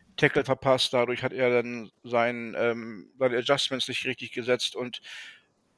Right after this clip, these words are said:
haben wir alles gesehen, brauchen wir nicht neu aufrollen. Aber jetzt, dieser Artikel hat auch noch mal den Isaiah Simmons vom Sommer zwanzig zwanzig, zweiundzwanzig beschrieben,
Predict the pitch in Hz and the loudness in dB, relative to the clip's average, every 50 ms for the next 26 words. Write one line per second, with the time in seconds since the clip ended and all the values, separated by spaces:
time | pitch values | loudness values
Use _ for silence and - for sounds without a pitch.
0 | _ _ _ _ _ _ _ _ - - - 135 160 156 - - 151 151 143 - | _ _ _ _ _ _ _ _ -6 -2 0 4 6 6 6 6 6 4 2 0
1 | 151 131 127 156 165 143 147 151 139 139 135 131 131 123 127 131 110 80 117 123 | 0 4 6 6 6 6 4 2 2 2 0 0 0 2 4 4 4 6 4 2
2 | - - 113 104 101 104 101 92 113 123 143 151 147 151 160 156 - - - - | 2 -2 -2 -2 -2 0 0 0 2 4 6 6 8 6 6 4 2 -2 -4 -2
3 | 151 147 120 101 - - 185 170 - 180 147 151 165 - 170 139 151 151 147 143 | 2 4 4 4 4 0 0 2 2 4 4 2 0 -2 -4 -4 -4 -2 2 2
4 | 143 143 139 123 135 139 139 131 - - 127 - 143 135 135 123 - - 123 127 | 2 2 2 2 0 0 0 0 0 -2 0 2 4 4 4 4 2 -2 -4 -4
5 | 123 117 - - 131 120 117 120 117 123 123 131 127 117 - - 127 120 110 120 | -4 -6 -4 -4 -4 -4 -4 -4 -2 0 0 0 0 -2 -2 -2 -2 -2 -2 -4
6 | - - - 147 156 - - - - - - 135 165 156 135 - - 107 101 - | -4 -2 0 0 -2 -2 -12 -16 -4 2 6 6 6 6 4 0 -2 -2 -2 -4
7 | 98 - 101 - - - 107 110 135 156 | -8 -6 -4 -4 -2 -2 -4 -6 -8 -10